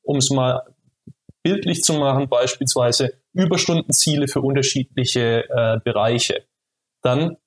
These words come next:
interessiert auch die jeweiligen Verantwortlichen nicht, ob diese Ziele erreicht werden, insbesondere wenn sie eben auch nicht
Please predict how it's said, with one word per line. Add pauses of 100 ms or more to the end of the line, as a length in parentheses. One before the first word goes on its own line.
(300)
interessiert
auch
die
jeweiligen
Verantwortlichen
nicht,
ob
diese
Ziele
erreicht
werden,
insbesondere
wenn
sie
eben
auch
nicht